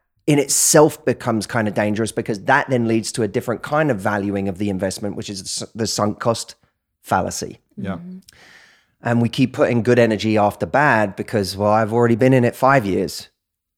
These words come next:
Speaker 1: I've been trying at this relationship five years. Giving up now, what would that mean? What would I have to admit to make a left turn now?"
Speaker 2: So it's
Speaker 1: So
Speaker 2: almost like
Speaker 1: that
Speaker 2: you're, you're tr-, it, not almost, it's exactly like you're trying to redeem the time you've already spent. That's your sunk cost,
Speaker 1: That's
Speaker 2: the
Speaker 1: a huge
Speaker 2: time you've
Speaker 1: part of it.
Speaker 2: invested.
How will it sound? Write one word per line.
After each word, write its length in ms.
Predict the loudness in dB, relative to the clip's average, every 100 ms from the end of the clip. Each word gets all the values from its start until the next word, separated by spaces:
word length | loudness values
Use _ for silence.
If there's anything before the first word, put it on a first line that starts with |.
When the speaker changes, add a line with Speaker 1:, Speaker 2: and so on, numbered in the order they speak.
| _ -6
Speaker 1:
I've 100 | -4
been 80 |
trying 320 | -2 0 0 -2
at 60 |
this 160 | -4 0
relationship 480 | 2 2 0 -4 -2
five 320 | 0 2 0
years. 220 | -4 -4
Giving 300 | -2 0 0
up 160 | -2 -6
now, 320 | -6 0 2
what 220 | 4 4
would 160 | 4 4
that 240 | 2 2
mean? 280 | 0 0 0
What 100 | 0
would 80 | 0
I 80 | 0
have 120 | 0
to 100 | -2
admit 400 | 2 4 4 2
to 80 | -4
make 200 | -2 -2
a 40 | 0
left 340 | 2 0 -2
turn 380 | 2 2 2 2
now?" 420 | 2 2 0 -4 -10 -20 -20 -20 _ _ _ _ -6
Speaker 2:
So 100 | -4
it's 120 | 0
Speaker 1:
So 80 | 2
Speaker 2:
almost 280 | 2 2 2
like 220 | 2 0
Speaker 1:
that 20 |
Speaker 2:
you're, 160 | -2 -6
you're 180 | -6 -6 -6
tr-, 200 | -12 -6
it, 260 | -6 -6 -4
not 280 | -2 -2 -2
almost, 400 | -2 -2 -4 -8
it's 160 | -8
exactly 420 | -4 0 0 0
like 220 | -2 -2 -4
you're 80 |
trying 240 | -4 -2 -2
to 60 |
redeem 560 | -4 -6 -4 -2 0 2
the 80 | 0
time 420 | -2 -2 0 0
you've 160 | -2 0
already 300 | 0 0 -4
spent. 400 | -8 -6 -6 -4
That's 260 | -4 -2
your 80 | -4
sunk 320 | -2 -4 -4
cost, 300 | -4 -4 0 -2
Speaker 1:
That's 140 | -2
Speaker 2:
the 60 | -2
Speaker 1:
a 20 |
huge 60 | 0
Speaker 2:
time 260 | 2 4
you've 120 | 4
Speaker 1:
part 100 | 2
of 60 | 2
it. 40 | 2
Speaker 2:
invested. 480 | 0 0 -4 -4